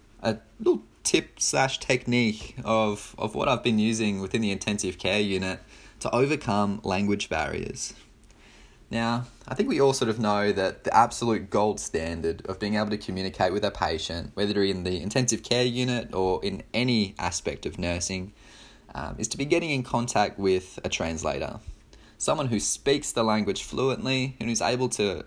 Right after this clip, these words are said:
really communicate with your patient to inform them of, of what's going on. But things can sometimes be a little bit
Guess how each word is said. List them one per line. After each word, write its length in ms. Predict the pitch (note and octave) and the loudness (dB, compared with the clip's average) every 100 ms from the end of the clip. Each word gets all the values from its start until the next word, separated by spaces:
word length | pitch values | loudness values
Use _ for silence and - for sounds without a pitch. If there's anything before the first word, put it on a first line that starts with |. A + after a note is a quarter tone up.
| - | -4
really 280 | G2+ A2 G#2+ | 0 2 0
communicate 760 | - F#2+ G2 - E2+ D2+ - | -2 -2 -2 2 0 0 -2
with 140 | D#2 E2+ | -4 -2
your 100 | F2+ | -2
patient 560 | - E2 - C3 D3 - - - - - | 0 0 0 -6 -8 -14 -20 -20 -16 -6
to 160 | G#3+ | -2
inform 420 | G3+ - G#2 G2 | -2 -2 -2 0
them 220 | F#2+ F2+ E2+ | -2 -2 -4
of, 160 | E2 | -4
of 120 | F2 | -4
what's 240 | F2 F2+ - | -2 -2 -2
going 300 | E2 E2 E2+ | -2 -2 0
on. 300 | F2+ F2 - - - - - - - - - - - | 0 -2 -6 -14 -20 -20 -20 -20 -20 -18 -14 -14 -6
But 340 | G2 F#2 - - - - - | 2 2 0 -12 -20 -20 -6
things 240 | - G#3+ - | 0 0 0
can 100 | F#3+ | 2
sometimes 480 | F#3+ E3+ F3 D3+ D3 | 2 2 2 0 2
be 120 | D3+ | 2
a 40 | |
little 160 | C#3+ C#3+ | 4 2
bit 220 | C3 - | 2 0